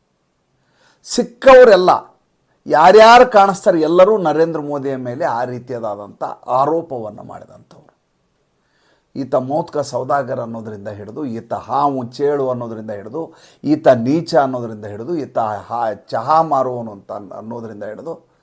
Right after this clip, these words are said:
ರಾವಣ ಅನ್ನೋದ್ರಿಂದ ಹಿಡಿದು, ಈತನ ಬ-, ಇದರಲ್ಲಿ ಚೇಳು ಬ-, ಬ-, ಚೇಳಿನ ವಿಷವಿದೆ ಅನ್ನೋದ್ರಿಂದ ಹಿಡಿದು ಎಲ್ಲ ರೀತಿಯ ಬೈಗಳನ್ನು ನರೇಂದ್ರ ಮೋದಿಗೆ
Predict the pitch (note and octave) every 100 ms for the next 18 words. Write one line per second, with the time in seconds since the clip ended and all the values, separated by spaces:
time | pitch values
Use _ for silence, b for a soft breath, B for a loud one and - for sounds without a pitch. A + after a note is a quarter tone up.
0 | _ _ _ - B2 C3+ D#3 F#3+ F#3 D#3+
1 | C#3+ C3 A2+ G#2+ G2+ G2 F#2+ B2 D#3 _
2 | _ _ _ _ _ _ _ _ _ _
3 | - C#3 C3 C#3 B2+ A#2 G#2 F#2+ - A2
4 | A#2 A2 G#2+ B2 C3+ B2 B2 E3 F3+ E3+
5 | C#3 B2 F#2+ _ _ - G#2+ - D3+ E3+
6 | D#3 A#2+ B2+ E3+ D3+ C3 B2+ A#2 A2 A2
7 | A#2+ F#3+ A3 D#3 E3 A3 G3 E3+ - B2+
8 | A#2+ A2+ A#2 - B2 G#2 A2 G2+ G2 G#2
9 | C#3+ - _ _